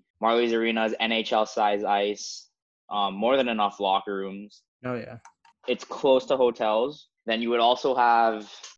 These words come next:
Speaker 1: obviously, Scotiabank Arena is where they're gonna be playing the games. And then you also have MasterCard Memorial Center, which has about four sheets of ice, including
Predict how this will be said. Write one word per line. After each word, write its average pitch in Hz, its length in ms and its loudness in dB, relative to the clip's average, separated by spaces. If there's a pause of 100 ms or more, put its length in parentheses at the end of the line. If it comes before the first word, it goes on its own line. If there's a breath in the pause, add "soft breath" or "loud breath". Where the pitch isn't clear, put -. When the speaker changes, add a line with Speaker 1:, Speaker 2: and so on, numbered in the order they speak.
(240)
Speaker 1:
obviously, 117 720 0
Scotiabank 113 560 -2
Arena 110 300 -4
is 104 80 -6
where 104 100 -4
they're 104 80 -6
gonna 104 160 -8
be - 80 -18
playing 107 160 -8
the 101 80 -10
games. 95 500 -10
And 95 160 -8
then 90 380 -6 (320)
you 110 160 -2
also 110 300 2
have 101 520 2
MasterCard 104 600 -4
Memorial 101 360 -4
Center, 95 440 -8
which 98 180 -10
has 98 160 -4
about 95 220 -4 (320)
four 113 500 -4 (320)
sheets 135 300 -8
of 120 100 -4
ice, 120 240 0
including 104 560 -8